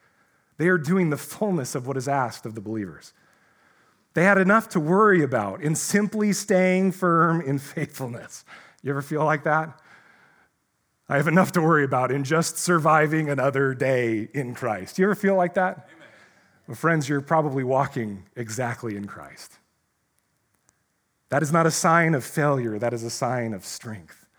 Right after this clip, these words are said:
Speaker 1: because we are among a kingdom of darkness. And this is much of the message that Christ was giving to the early church and that he gives to us.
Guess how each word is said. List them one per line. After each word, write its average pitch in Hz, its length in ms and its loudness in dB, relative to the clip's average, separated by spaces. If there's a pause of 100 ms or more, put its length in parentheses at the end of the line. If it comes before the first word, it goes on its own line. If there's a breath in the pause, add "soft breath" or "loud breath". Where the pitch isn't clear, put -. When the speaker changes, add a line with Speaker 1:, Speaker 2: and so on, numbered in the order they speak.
(720)
Speaker 1:
because 113 240 -12
we 120 120 -4
are 117 80 0
among 113 240 -2
a 101 60 -8
kingdom 107 300 -8
of 87 120 -12
darkness. - 580 -18 (1120)
And 117 140 -6
this 160 100 2
is 160 120 0
much 185 240 2
of 156 80 2
the 151 40 0
message 156 380 0
that 135 140 -4
Christ 170 340 0
was 139 140 -6
giving 170 300 0
to 143 100 -6
the 143 80 -4
early 147 260 -2
church 180 420 0
and 139 80 -6
that 135 60 -4
he 131 80 -6
gives 160 240 -2
to 147 160 -10
us. 143 300 -4